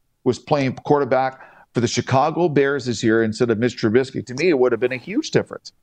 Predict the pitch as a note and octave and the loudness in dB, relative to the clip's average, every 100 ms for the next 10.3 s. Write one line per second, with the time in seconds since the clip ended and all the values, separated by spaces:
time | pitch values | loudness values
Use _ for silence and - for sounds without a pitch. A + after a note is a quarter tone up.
0 | _ - D3 C#3+ C#3+ F3 F#3 - - E3 | _ -2 0 0 0 -2 -2 -12 -6 -2
1 | E3 - F3+ F3 D3+ - F3 E3 - C3 | -2 0 -2 0 -2 0 0 0 0 0
2 | D#3 C#3+ A#2+ A#2 B2 A#2+ B2 B2+ A2+ B2 | 2 2 2 2 2 0 0 0 2 2
3 | B2 G#2 A2 C3+ A#2+ - - - - G2+ | 0 0 2 0 -2 -8 -20 -2 0 2
4 | A#2+ C#3 B2+ B2 E3+ E3 - C3+ D#3+ D#3+ | 0 2 2 2 0 -2 0 0 0 2
5 | E3+ G3 D3 F3 C#3+ D#3 C#3 - _ _ | 2 0 -2 -2 0 2 0 -4 _ _
6 | C3 - D3 D3 A2+ B2 C#3+ B2+ A2 B2 | -4 0 0 0 -2 0 2 0 2 2
7 | C3 A2 A2+ C3 A#2 G#2+ - B2 C3 - | 2 0 2 2 0 -4 -6 0 0 -2
8 | - _ _ _ A#2+ D3 D3+ D3+ C#3+ C#3+ | -18 _ _ _ -4 -2 0 -2 -2 -2
9 | C3+ B2 A#2 C3+ A#2+ B2 C3 A2 B2 B2+ | 0 0 0 0 0 0 0 0 0 0
10 | A#2+ G#2 | -2 -2